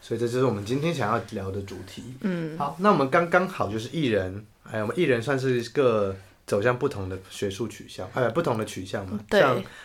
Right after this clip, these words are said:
Speaker 1: Hanako 本人自己就是往比较偏学术的领域去走，比较不是像M B A的那种，嗯，
Speaker 2: 嗯。
Speaker 1: 还是为了以，比较以要进入职场上为导向。
Speaker 2: 职场就业型硕士嘛。
Speaker 1: 对，对，对。
Speaker 2: 对。
Speaker 1: 那你呢？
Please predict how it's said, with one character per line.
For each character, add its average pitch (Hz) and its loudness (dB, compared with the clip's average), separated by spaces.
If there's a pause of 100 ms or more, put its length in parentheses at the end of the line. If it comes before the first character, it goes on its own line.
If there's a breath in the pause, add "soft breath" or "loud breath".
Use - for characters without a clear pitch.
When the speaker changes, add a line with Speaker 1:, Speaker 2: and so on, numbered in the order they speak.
Speaker 1:
Hanako 135 0
本 104 -2
人 95 -6
自 113 -8
己 101 -10
就 104 -6
是 107 -6
往 98 -4
比 101 -12
较 117 0
偏 120 -4
学 98 -4
术 101 -6
的 95 -4 (600 soft breath)
领 104 -4
域 117 -2
去 113 -4
走， 101 -4
比 98 -8
较 117 0
不 104 -4
是 104 -4
像 107 -4
M 107 -10
B 117 -4
A 123 0
的 120 -6
那 123 -6
种， 95 -8
嗯， 175 -8
Speaker 2:
嗯。 214 2
Speaker 1:
还 123 2
是 117 0
为 160 4
了 127 2
以， 101 -6 (680 soft breath)
比 117 -6
较 135 2
以 101 -4
要 123 2
进 127 0
入 104 0
职 127 -2
场 - -2
上 - 0
为 190 6
导 - -
向。 202 4
Speaker 2:
职 - 4
场 - -
就 262 8
业 214 10
型 165 -2 (440)
硕 - 0
士 - -6
嘛。 - -16 (160)
Speaker 1:
对， 107 -4
对， 95 -8
对。 98 -12 (140)
Speaker 2:
对。 170 2
Speaker 1:
那 151 4
你 104 0
呢？ 92 -6